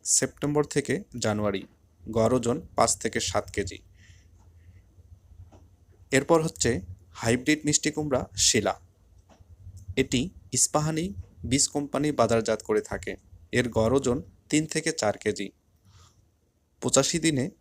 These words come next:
ফসল সংগ্রহ করা যায়। এরপর হচ্ছে ঢাকা এক। এটি এসিআই বীজ কোম্পানি বাজারজাত করে থাকে। মাত্র পঁচাত্তর থেকে আশি দিনে ফল সংগ্রহ করা যায়, যার গড় ওজন পাঁচ থেকে আট কেজি হয়ে থাকে।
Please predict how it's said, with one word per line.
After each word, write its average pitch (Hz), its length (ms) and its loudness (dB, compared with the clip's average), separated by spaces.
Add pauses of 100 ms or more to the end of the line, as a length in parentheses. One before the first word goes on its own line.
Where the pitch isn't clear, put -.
(240)
ফসল 139 300 2
সংগ্রহ 104 400 -2
করা 101 220 -2
যায়। - 220 -6 (540)
এরপর 127 300 2
হচ্ছে 156 220 -2 (100)
ঢাকা 110 300 0 (120)
এক। - 80 -6 (540)
এটি 131 260 0 (400)
এসিআই 151 400 4
বীজ 135 240 2
কোম্পানি 147 420 -2 (180)
বাজারজাত 107 520 0
করে 107 200 -2
থাকে। 104 300 -10 (760)
মাত্র 110 300 -2 (480)
পঁচাত্তর - 540 0
থেকে 170 220 -4
আশি - 280 -2
দিনে 131 240 -4 (180)
ফল 113 240 0
সংগ্রহ 101 380 -4
করা 101 240 -4
যায়, 101 220 -2 (300)
যার 107 260 0
গড় 110 240 2
ওজন 123 240 2 (400)
পাঁচ 110 240 2
থেকে 123 240 -2 (160)
আট 110 200 0
কেজি 107 200 -2
হয়ে 101 280 -4
থাকে। 101 220 -4